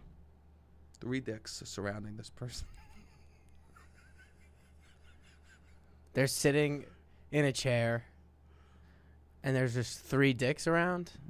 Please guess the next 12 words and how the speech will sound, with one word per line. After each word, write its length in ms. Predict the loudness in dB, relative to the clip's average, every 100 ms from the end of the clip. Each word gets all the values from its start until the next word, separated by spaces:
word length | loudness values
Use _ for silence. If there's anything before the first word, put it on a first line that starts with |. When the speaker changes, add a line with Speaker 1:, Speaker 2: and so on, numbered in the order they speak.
| -12 -2
Speaker 1:
One 240 | 0 2
ass, 480 | 0 -6 -10 -12 -14 -18 -18
two 260 | -2 0 0
ass, 360 | -2 -10 -12 -4
three 260 | 2 2 2
asses. 600 | -4 -12 -12 -12 -14 -16 -20 -20 -10
They're 120 | -4 -4
in 60 |
a 60 | -4
giant 380 | -4 -4 -2 -2
orgy. 380 | -4 -8 -12 -10 -2
Speaker 2:
Okay. 300 | 0 0